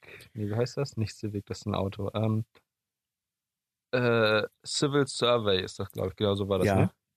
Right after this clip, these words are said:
Speaker 2: Kannst,
Speaker 1: Ja,
Speaker 2: ja,
Speaker 1: auf
Speaker 2: das
Speaker 1: jeden
Speaker 2: kann
Speaker 1: Fall.
Speaker 2: sein. Ist, was ist das, äh,
Speaker 1: Auf jeden
Speaker 2: wer, wer, wer bietet das eigentlich an? Wer macht das? Wer ist denn Civic?
Speaker 1: Äh, irgend so eine unbekannte Firma, die aber damit wirbt,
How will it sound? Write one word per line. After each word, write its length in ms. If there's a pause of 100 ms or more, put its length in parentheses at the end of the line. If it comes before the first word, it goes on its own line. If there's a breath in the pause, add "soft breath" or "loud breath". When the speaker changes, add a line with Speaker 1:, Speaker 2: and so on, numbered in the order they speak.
(440 loud breath)
Speaker 2:
Kannst, 340
Speaker 1:
Ja, 80
Speaker 2:
ja, 60
Speaker 1:
auf 60
Speaker 2:
das 80
Speaker 1:
jeden 100
Speaker 2:
kann 100
Speaker 1:
Fall. 20
Speaker 2:
sein. 240 (320)
Ist, 200
was 160
ist 140
das, 100
äh, 160
Speaker 1:
Auf 140
jeden 240
Speaker 2:
wer, 100
wer, 80
wer 140
bietet 240
das 100
eigentlich 280
an? 140
Wer 120
macht 260
das? 220
Wer 100
ist 160
denn 100
Civic? 480 (920 loud breath)
Speaker 1:
Äh, 360
irgend 280
so 100
eine 140
unbekannte 580
Firma, 480
die 180
aber 240
damit 320
wirbt, 320